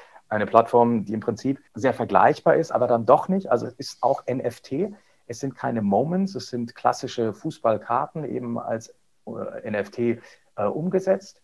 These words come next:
Und, ähm, das Ganze ein französisches Unternehmen, das schon mit, äh, ich glaub, über zweihundert, dreihundert Clubs weltweit, ähm, Partnerschaften hat. Und das ist einmal entscheidend, wie viele Partnerschaften hast du, welche Rechte hast du überhaupt? Weil die Rechte gehören ja letztlich dann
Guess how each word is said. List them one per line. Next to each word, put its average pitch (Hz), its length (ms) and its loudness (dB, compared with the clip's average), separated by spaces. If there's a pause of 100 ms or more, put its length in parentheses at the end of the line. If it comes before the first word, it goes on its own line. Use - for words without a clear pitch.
(120)
Und, 123 480 -4
ähm, 117 320 -4
das 113 160 -4
Ganze 120 220 0
ein 117 80 0
französisches 123 720 -4
Unternehmen, 131 480 -2 (340)
das 113 260 2
schon 117 280 -2
mit, 117 160 -4 (160)
äh, 110 360 0
ich - 120 -14
glaub, - 200 -16
über 127 240 -10
zweihundert, 117 360 0
dreihundert 120 480 -2
Clubs - 320 -8
weltweit, 113 520 -4
ähm, 107 260 -8
Partnerschaften 143 540 -2
hat. 135 120 -4
Und 123 80 -2
das 127 140 6
ist - 20 2
einmal 123 180 4
entscheidend, 113 460 0 (380)
wie 110 300 -6
viele 107 540 -4 (420)
Partnerschaften 104 560 -2
hast 110 220 -6
du, 110 280 -4
welche 101 280 -8
Rechte - 360 -2
hast - 200 -10
du 180 40 -14
überhaupt? 165 400 -4
Weil 101 120 -4
die 101 60 -6
Rechte - 260 -6
gehören 101 240 -4
ja 98 80 -2
letztlich 98 420 -8
dann 95 300 -6